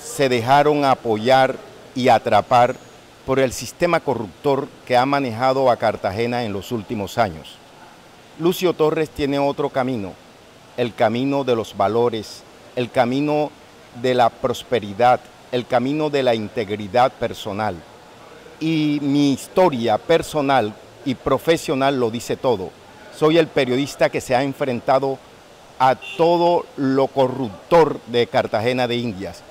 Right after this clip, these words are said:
Ha destapado más de quince ollas podridas a lo largo de estos tres últimos años. Entonces, me he enfrentado a esos poderes corruptos. ¿Cómo no voy ahora,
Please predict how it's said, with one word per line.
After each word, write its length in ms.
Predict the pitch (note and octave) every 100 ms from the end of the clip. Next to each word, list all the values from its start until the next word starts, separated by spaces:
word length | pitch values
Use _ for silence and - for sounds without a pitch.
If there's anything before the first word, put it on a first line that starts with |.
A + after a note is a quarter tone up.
| -
Ha 100 | C3
destapado 800 | C#3+ - - - B2 C#3 C#3+ C#3+
más 320 | C3 C#3+ -
de 220 | C3+ A#2+ - - - - -
quince 360 | F3+ F3+ E3+ C#3+
ollas 340 | D3 D3 -
podridas 720 | - C3+ A#2 C3 D3 D3 D3+ - - -
a 120 | C3
lo 100 | A#2+
largo 380 | A2+ C3+ C3+ C3+
de 80 | A#2+
estos 380 | A#2+ C#3 A#2+ - -
tres 240 | C#3+ C#3 C#3+
últimos 480 | C3+ A#2+ B2 A2+ C#3+
años. 340 | A#2 F#2+ - - - - - -
Entonces, 680 | B2 C3 D#3+ C3 - F#2 - - -
me 200 | B2+ C#3
he 40 | F3
enfrentado 800 | G#3 G#3 F#3 D#3 D#3+ D3 A2 G#2+ - - - - -
a 180 | - C3+
esos 560 | D#3+ F#3 - F3+ E3+ - - - - - - -
poderes 440 | C#3+ C3 F3 F3+ -
corruptos. 760 | - C3+ D#3 D#3+ - C3 B2+ - - - - -
¿Cómo 480 | F#3 G3+ G#3 G3 E3
no 260 | D#3 E3+
voy 300 | E3 F3 F3
ahora, 580 | E3 D3 D3 D#3+ C3 A#2